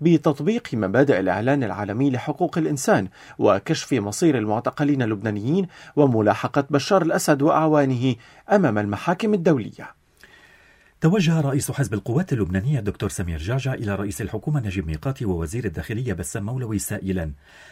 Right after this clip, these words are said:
Speaker 2: "هل صحيح ما أورده بعض وسائل الإعلام عن الفلتان المستشري على معبر المصنع؟ وهل صحيح أن بعض ضباط الأمن العام يتعاونون مع مجموعة أمنية من مخلفات حزب الله لإدخال عصابات من مخلفات نظام الأسد إلى لبنان؟"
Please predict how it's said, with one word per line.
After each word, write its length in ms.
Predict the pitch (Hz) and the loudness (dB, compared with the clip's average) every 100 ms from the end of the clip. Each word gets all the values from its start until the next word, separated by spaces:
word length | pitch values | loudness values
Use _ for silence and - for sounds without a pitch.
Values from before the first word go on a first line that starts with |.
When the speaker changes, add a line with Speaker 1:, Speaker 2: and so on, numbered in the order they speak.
| - | -4
Speaker 2:
"هل 120 | 135 | -2
صحيح 380 | 139 139 202 - | -2 -2 -2 0
ما 60 | 156 | -2
أورده 320 | 127 139 135 | 0 -2 -2
بعض 360 | 123 95 117 | -4 -4 -6
وسائل 320 | 92 87 101 98 | -4 -4 -2 -2
الإعلام 400 | 95 87 143 143 | -2 -2 -2 -2
عن 120 | 120 | -4
الفلتان 480 | 101 98 95 160 151 | -4 -4 -4 -2 -2
المستشري 520 | 113 107 127 - 110 | -4 -8 -8 -6 -6
على 220 | 92 92 | -4 -4
معبر 320 | 80 123 127 | -4 -6 -6
المصنع؟ 580 | 120 104 120 131 123 139 - - - - | -6 -8 -10 -8 -6 -8 -12 -20 -20 -4
وهل 260 | 123 147 190 | 2 4 4
صحيح 380 | 185 196 190 147 | 0 0 0 0
أن 140 | 143 | -2
بعض 200 | 123 123 | -2 -4
ضباط 380 | 104 85 98 131 | -4 -2 -2 -4
الأمن 260 | - 117 | -6 -6
العام 340 | 110 104 147 92 - - - | -6 -2 -2 -4 -10 -20 -4
يتعاونون 720 | 101 - 85 90 110 180 170 | -4 -2 -4 -2 0 0 2
مع 160 | 147 139 | 0 0
مجموعة 460 | 127 135 151 131 | 0 0 -2 -2
أمنية 280 | 123 151 147 | -2 -2 0
من 120 | 127 | -2
مخلفات 600 | 120 110 120 104 151 147 | -6 -8 -6 -6 -4 -6
حزب 220 | 131 110 113 | -6 -6 -6
الله 320 | 120 143 101 - - - | -2 -2 -4 -12 -20 -6
لإدخال 600 | 110 120 - 165 190 147 | -2 -2 -4 -2 0 0
عصابات 540 | 110 - 95 139 139 | -2 -4 -4 -4 -4
من 120 | 123 | -8
مخلفات 600 | 110 101 107 98 160 156 | -8 -6 -4 -4 -4 -4
نظام 360 | 135 107 123 127 | -4 -4 -4 -4
الأسد 440 | 107 131 117 87 - _ _ - | -6 -6 -6 -6 -8 _ _ -2
إلى 180 | 135 127 | 0 0
لبنان؟" 420 | 110 104 131 | -4 -4 -4